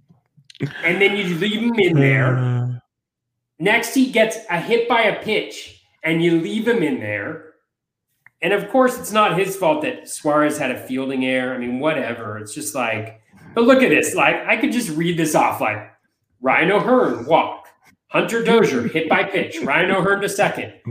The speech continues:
Speaker 1: Michael A. Taylor reached on Eugenio Suarez's fielding error. Ryan O'Hearn scored.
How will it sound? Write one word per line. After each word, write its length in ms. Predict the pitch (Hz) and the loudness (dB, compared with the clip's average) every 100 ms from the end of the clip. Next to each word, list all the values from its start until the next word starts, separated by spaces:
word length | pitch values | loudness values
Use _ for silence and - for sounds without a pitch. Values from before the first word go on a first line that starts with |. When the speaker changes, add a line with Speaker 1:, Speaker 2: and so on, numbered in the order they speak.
| 127 - | -14 -2
Speaker 1:
Michael 320 | 190 247 262 | 0 0 -2
A. 100 | 269 | -2
Taylor 420 | 269 302 269 - - | 0 4 4 2 -2
reached 260 | 175 - | -6 -4
on 140 | 214 214 | -4 -2
Eugenio 360 | 190 214 226 226 | -2 -2 -2 -2
Suarez's 600 | - 226 226 226 226 - | -2 -2 -2 -4 -6 -2
fielding 460 | 269 160 117 110 | 0 0 -2 -2
error. 240 | 117 101 107 | -2 -2 -4
Ryan 280 | 131 165 | 0 0
O'Hearn 380 | 190 190 220 233 | 0 0 0 -2
scored. 580 | 226 - 285 175 - - | -4 0 2 2 0 -6